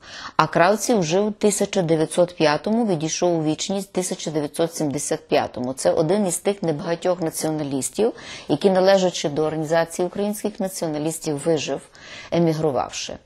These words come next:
Так от, повторюю, що казав Богдан Кравців. "Щоби з'ясувати собі, як сильно ми відстали від інших народів, особливо в ділянці фахового вишколу", почули? В ділянці фахового вишколу, наведемо тут деякі приклади.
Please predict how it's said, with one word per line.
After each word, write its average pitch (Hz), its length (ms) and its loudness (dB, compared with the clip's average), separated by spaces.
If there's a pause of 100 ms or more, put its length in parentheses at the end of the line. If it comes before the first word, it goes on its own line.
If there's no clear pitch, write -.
(200)
Так - 160 -2
от, 269 140 2
повторюю, 139 520 4
що 240 240 -4
казав 165 340 0
Богдан 143 360 0
Кравців. - 480 -4 (420)
"Щоби 160 280 4
з'ясувати 185 520 2
собі, 180 400 0
як 156 380 2
сильно 240 400 2
ми 185 140 2
відстали 151 600 0 (1120)
від 156 200 -2
інших 208 400 2
народів, 139 580 2
особливо 165 480 2
в 160 80 0
ділянці 170 500 2
фахового 160 640 0
вишколу", 156 800 0
почули? 233 440 -2 (320)
В 156 60 -4
ділянці 170 480 4
фахового 147 600 2
вишколу, 156 640 -2 (360)
наведемо 180 480 6
тут 285 180 0
деякі 180 320 6
приклади. 131 540 -2